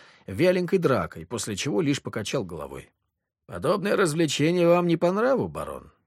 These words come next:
обратился ко мне мало знакомый мужчина, которого я, кажется,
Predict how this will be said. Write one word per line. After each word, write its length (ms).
обратился 640
ко 100
мне 180
мало 280
знакомый 420
мужчина, 480
которого 340
я, 140
кажется, 560